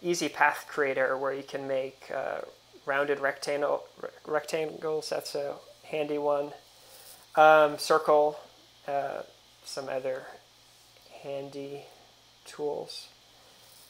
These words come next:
And you can also append nodes in this view as well. Um, you can also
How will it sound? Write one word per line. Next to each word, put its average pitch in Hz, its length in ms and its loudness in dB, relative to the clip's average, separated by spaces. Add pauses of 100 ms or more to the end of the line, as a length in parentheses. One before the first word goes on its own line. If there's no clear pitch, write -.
(180)
And 151 240 2
you 147 60 -6
can 151 120 -4
also 135 360 -2
append 139 480 -8
nodes 131 560 -4 (460)
in 127 200 -4
this 123 420 -8 (180)
view 123 280 -10 (140)
as - 160 -8
well. 123 300 -6 (640)
Um, 143 440 6
you 147 80 -4
can 160 140 2
also 180 960 4